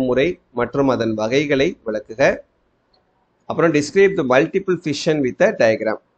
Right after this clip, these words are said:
பல பிளவு முறையை படத்துடன் விளக்குக. ஒரு ஆறு five mark questions கொடுத்துருக்கோம்.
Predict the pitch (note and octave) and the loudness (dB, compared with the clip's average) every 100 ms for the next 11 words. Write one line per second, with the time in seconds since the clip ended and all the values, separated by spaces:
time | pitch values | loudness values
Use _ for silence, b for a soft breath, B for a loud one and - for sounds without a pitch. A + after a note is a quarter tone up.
0 | _ C#3+ D3+ F#3+ E3+ D#3 D3+ D3 C3+ C3 | _ 4 4 4 0 0 0 0 2 2
1 | B2+ F#3 - - A#2+ D3+ - C#3 F#3 - | 2 0 -2 2 2 2 -2 0 0 -2
2 | A2+ G2 G#2 G#2+ - _ _ _ _ _ | -6 -6 -6 -8 -8 _ _ _ _ _
3 | _ _ _ _ - A#2+ B2 C3+ B2 A#2 | _ _ _ _ 0 2 4 4 2 0
4 | A#2 A#2+ A#2+ A#2+ A2 G#2 G#2+ - G#2 - | 0 0 2 -2 -4 -14 -14 -16 -20 -14
5 | G2 | -12